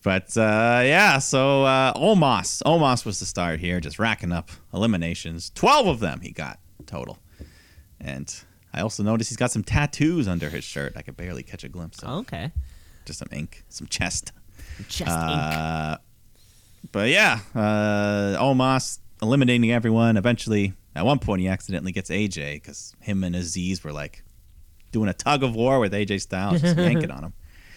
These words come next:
Speaker 1: Probably grew a couple inches, but, uh, final three comes down to Omos, Montez Ford, and Ricochet. But, you know, these little guys, they just can't hang with Omos. Too big.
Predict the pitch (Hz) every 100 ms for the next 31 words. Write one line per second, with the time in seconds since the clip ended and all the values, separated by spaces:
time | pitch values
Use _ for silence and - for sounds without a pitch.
0 | - - - - 92 82 98 92 90 -
1 | - - - - - - - - - -
2 | - - - 71 69 67 78 - 254 226
3 | 202 156 156 156 - 123 123 110 104 -
4 | 143 143 131 131 127 - 175 170 135 120
5 | 113 - 107 107 92 117 120 - 117 110
6 | 107 - - - - - - - - 78
7 | 90 123 123 123 151 156 90 78 87 113
8 | - 123 127 117 151 170 139 226 196 -
9 | - - - 180 160 180 -